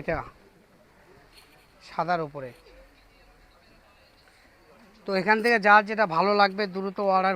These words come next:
করুন আর নিয়ে নিন। সাতশো ছ ফেব্রিক্স অফিসিয়াল চ্যানেল থেকে আজকে আপনারা পেয়ে যাচ্ছেন অফার দামে সুন্দর সুন্দর কালেকশন।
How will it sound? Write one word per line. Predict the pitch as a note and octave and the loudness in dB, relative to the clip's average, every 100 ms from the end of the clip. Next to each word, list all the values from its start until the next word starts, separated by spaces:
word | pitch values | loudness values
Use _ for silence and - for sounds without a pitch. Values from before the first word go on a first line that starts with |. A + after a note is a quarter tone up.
| G#3 | -4
করুন | G3 G3+ F#3 | -4 -2 -2
আর | F3+ | -2
নিয়ে | F#3 F3 | -2 -2
নিন। | F3 F#3+ - | -4 -4 -2
সাতশো | F3 - F#3+ | -4 -4 -8
ছ | G3+ F#3 | -6 -6
ফেব্রিক্স | F#3+ F3+ F#3 F#3+ | -8 -8 -8 -8
অফিসিয়াল | E3+ G3 G#3 F#3+ F#3 | -10 -10 -8 -6 -4
চ্যানেল | F3+ F#3+ F3+ | -6 -6 -10
থেকে | F3+ F3 | -8 -6
আজকে | E3+ E3+ E3 | -6 -6 -8
আপনারা | E3+ E3+ E3 | -8 -10 -10
পেয়ে | E3 D3+ | -10 -10
যাচ্ছেন | D3 - F#3+ G3 _ _ _ _ - - E3+ | -12 -12 -12 -14 _ _ _ _ -20 -12 -10
অফার | D#3 G3 G3 | -4 -4 -4
দামে | F#3+ F#3+ F3+ | -6 -6 -10
সুন্দর | F#3+ F#3 G3 - | -10 -10 -10 -12
সুন্দর | F#3+ F3+ F3 | -12 -12 -12
কালেকশন। | D#3 D3 - B2+ | -12 -14 -20 -20